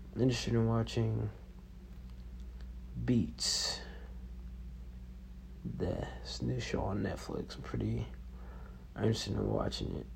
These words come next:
but I'm gonna wait a minute. I'm gonna wait till the hype dies down and then check it out. When They See Us was really good. I cried in the first episode. It was really, really good. Oh, I forgot. Tone.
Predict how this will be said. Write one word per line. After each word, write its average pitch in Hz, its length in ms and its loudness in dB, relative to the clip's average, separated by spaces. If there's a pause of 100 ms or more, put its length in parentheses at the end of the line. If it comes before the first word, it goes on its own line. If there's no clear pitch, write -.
(680)
but - 240 -2
I'm 110 120 -2
gonna 101 100 0
wait 95 220 -2
a 78 80 -2
minute. 90 440 0
I'm 123 100 2
gonna 107 120 4
wait 101 120 0
till - 100 -6
the 101 80 0
hype 107 260 2
dies 95 260 0
down 98 340 0
and 104 120 -2
then 101 160 2
check - 260 2
it 107 60 2
out. 113 300 4 (880)
When 120 180 12
They 113 120 12
See 110 300 8
Us 104 140 4
was 113 80 2
really 107 260 6
good. 101 540 2
I 107 120 6
cried 98 320 4
in 98 40 4
the 101 60 4
first 101 260 4
episode. 107 580 2 (760)
It - 80 4
was 80 160 2
really, 82 260 6
really 69 260 2
good. 60 400 -2 (2750)
Oh, - 460 0
I - 40 0
forgot. - 880 -4
Tone. 135 760 4